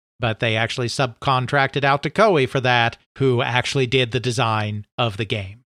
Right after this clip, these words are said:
So we'll kinda look at that console aspect and bring Koei into more of the present day in part two.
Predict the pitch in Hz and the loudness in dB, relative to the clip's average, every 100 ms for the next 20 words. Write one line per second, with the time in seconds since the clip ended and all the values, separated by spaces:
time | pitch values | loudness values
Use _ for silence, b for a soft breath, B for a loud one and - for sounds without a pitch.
0 | _ _ _ _ - 151 135 160 185 170 | _ _ _ _ -2 0 0 0 0 2
1 | 175 185 170 - 151 135 - - 202 196 | 2 0 0 2 2 2 -2 0 2 2
2 | - 151 127 117 - 131 110 - - 127 | 0 2 2 0 -2 -2 -2 -4 -8 -6
3 | 120 117 120 - 147 135 - 143 139 131 | -6 -8 -8 -2 0 -2 -4 0 2 2
4 | 123 117 135 - 143 127 110 131 120 123 | 2 0 -4 -2 -2 -2 -4 -4 -2 -2
5 | 110 120 - 135 120 107 135 113 98 101 | -2 -6 -2 -2 -2 -2 0 0 -4 -12
6 | - 147 120 120 104 - 135 - | -4 -4 -2 -2 -2 -6 -12 -14